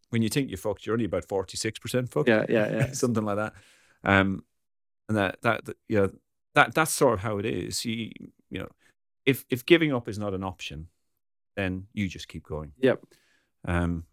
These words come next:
Speaker 1: and like I said on the parish walk, if one of my legs had to fall off, it would have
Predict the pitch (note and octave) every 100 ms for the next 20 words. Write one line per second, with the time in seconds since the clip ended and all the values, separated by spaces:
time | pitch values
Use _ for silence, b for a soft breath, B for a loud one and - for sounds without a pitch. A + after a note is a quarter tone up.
0 | _ G2 G2+ G#2 G2 - F#2+ F2+ F2 G2
1 | E2+ - F#2 E2+ D#2+ F#2 E2 E2+ F#2 -
2 | D2+ D#2+ D#2 D#2 D2+ - - D#2 D#2 -